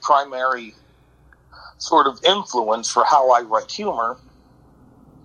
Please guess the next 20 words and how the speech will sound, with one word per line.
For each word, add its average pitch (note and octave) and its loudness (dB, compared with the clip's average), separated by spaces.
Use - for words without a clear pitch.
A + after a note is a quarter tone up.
And C3+ -4
then, D#3 2
you B3 4
know, A3+ 6
later, F#3 0
uh, D3+ 4
I D3+ 0
fell D3 4
upon C#3 -2
finding C#3+ -2
books D3+ -2
written C#3 -2
by B2+ 2
Gene C3+ -10
Hill, C3 2
who B2 -6
was A2+ -6
a B2 -6
dog G#2+ 2
guy. G#2+ -4